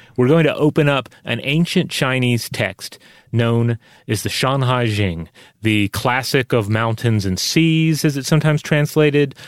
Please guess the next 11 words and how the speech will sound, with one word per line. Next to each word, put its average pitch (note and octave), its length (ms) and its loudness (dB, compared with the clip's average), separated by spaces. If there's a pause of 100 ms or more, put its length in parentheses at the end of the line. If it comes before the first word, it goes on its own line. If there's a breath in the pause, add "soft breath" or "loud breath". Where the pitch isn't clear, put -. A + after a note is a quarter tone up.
(140 loud breath)
Um, G2+ 380 -2
other B2+ 180 0
times C3+ 220 0
it's A#2+ 100 -6
translated A#2 540 0
as G2 180 -2
guideways A#2 720 0
through G#2+ 280 2
mountains G#2+ 720 -2
or G2+ 180 -2
seas. G2 600 -4